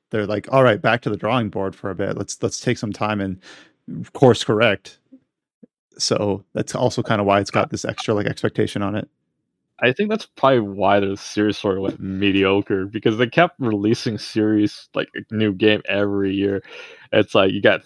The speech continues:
Speaker 2: uh, Cilia, Cilia two, where we just recycled the entire asset so we can get this game out early. It's like, I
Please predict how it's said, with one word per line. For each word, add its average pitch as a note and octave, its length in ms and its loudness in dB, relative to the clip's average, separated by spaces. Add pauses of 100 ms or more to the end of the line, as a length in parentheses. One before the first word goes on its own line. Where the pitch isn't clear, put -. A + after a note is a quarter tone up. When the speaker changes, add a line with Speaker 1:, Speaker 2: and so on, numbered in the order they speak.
(220)
Speaker 2:
uh, G2 180 4
Cilia, G#2 640 4
Cilia C#3+ 340 6
two, C3 380 6
where A2+ 160 4
we A2 100 4
just A#2 200 2 (160)
recycled A#2+ 460 2
the G#2+ 80 0
entire A2 380 2
asset A#2+ 440 2
so G#2 200 -2
we G#2 140 2
can G#2+ 120 -6
get G#2+ 140 -2
this G#2 120 -6
game A#2+ 240 2
out F#2 220 -2
early. G2 260 -6 (260)
It's - 180 -20
like, - 320 -8 (340)
I G2 180 -6